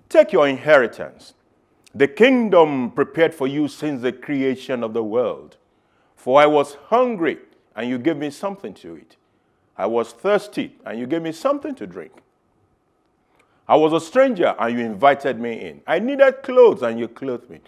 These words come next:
I was sick, and you looked after me. I was in prison, and you came to visit me.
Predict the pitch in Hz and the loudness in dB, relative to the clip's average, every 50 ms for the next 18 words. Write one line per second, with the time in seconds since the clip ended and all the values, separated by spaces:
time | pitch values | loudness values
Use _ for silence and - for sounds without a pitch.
0 | _ _ - - 180 190 196 190 190 190 - - - - 311 302 196 - - 127 | _ _ -2 0 2 2 2 0 -2 -4 -12 -14 -10 -8 -6 -6 -8 -8 -8 -8
1 | 123 123 127 127 139 151 143 - - 135 135 135 - 117 92 80 73 _ _ _ | -8 -6 -6 -6 -6 -8 -8 -4 -2 -2 -2 -2 -6 -16 -18 -18 -20 _ _ _
2 | _ _ _ - 160 170 185 185 175 160 180 175 170 _ - 277 294 294 254 185 | _ _ _ 0 0 2 2 2 0 -2 -6 -8 -10 _ -8 -6 -4 -4 -4 -6
3 | 135 101 104 101 110 117 123 123 120 123 - 147 135 131 131 - 101 95 104 107 | -6 -8 -8 -8 -8 -6 -6 -8 -10 -8 -6 -6 -6 -6 -8 -12 -14 -10 -10 -12
4 | - - 98 - _ 82 - | -12 -12 -18 -18 _ -20 -20